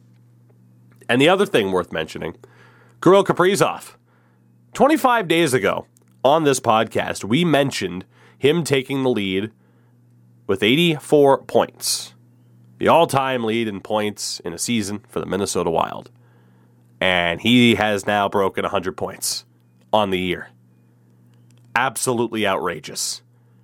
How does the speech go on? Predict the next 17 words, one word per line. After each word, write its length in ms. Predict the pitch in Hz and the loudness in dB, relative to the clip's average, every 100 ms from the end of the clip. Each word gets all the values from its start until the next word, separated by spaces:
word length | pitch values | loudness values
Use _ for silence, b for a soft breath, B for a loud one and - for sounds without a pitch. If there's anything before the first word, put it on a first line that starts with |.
| b _ | b _
to 100 | 113 | -4
see 240 | - 127 | -2 -2
him 220 | 113 123 104 | 0 0 2
live 240 | 98 120 | 2 2
up 160 | 123 - | 2 0
to 80 | |
the 120 | 123 98 | -2 0
hype, 260 | 101 110 | 0 -4
to 100 | - | -8
see 220 | 107 113 | -8 -6
him 160 | 101 101 | -6 -6
be 260 | 82 117 123 | -2 -2 0
this 260 | 104 101 | 0 0
good, 360 | - 95 87 - b b b | 0 0 0 -4 b b b
to 100 | - | -4
see 240 | 95 135 110 | -2 0 2
him 260 | 117 101 | 0 -2